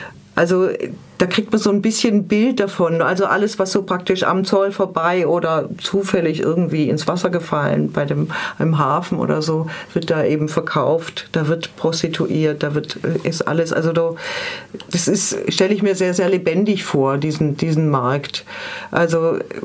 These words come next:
er beschreibt hier, ähm, dass da, äh, am, am Tag hunderttausend Menschen durchgehen in diesem, auf diesem Markt und ja, so, da kriegt man so ein bisschen ein Bild davon. Und,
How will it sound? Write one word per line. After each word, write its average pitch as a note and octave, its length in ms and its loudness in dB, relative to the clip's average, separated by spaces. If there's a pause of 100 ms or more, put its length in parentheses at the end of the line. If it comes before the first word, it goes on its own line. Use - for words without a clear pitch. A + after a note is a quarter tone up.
(100)
er D#3+ 200 2
beschreibt E3+ 520 0
hier, F3+ 420 2
ähm, E3+ 520 0 (500)
dass F3 220 2
da, E3+ 320 2 (1500)
äh, D#3+ 520 2 (720)
am, E3 320 2 (100)
am D#3+ 220 0
Tag E3 440 0 (200)
hunderttausend E3+ 680 2
Menschen D#3+ 420 0
durchgehen D3 720 0 (340)
in E3 140 0
diesem, D#3 420 2
auf D#3+ 140 -2
diesem D#3+ 300 0
Markt D3 480 0
und D#3 380 -2 (720)
ja, D#3 260 0
so, D#3+ 180 0
da E3+ 220 -2
kriegt F#3 280 -2
man F3 100 2
so F3 80 2
ein D#3+ 100 0
bisschen F3+ 420 2
ein E3 200 0
Bild F3+ 240 2
davon. F3+ 300 0
Und, D#3 240 0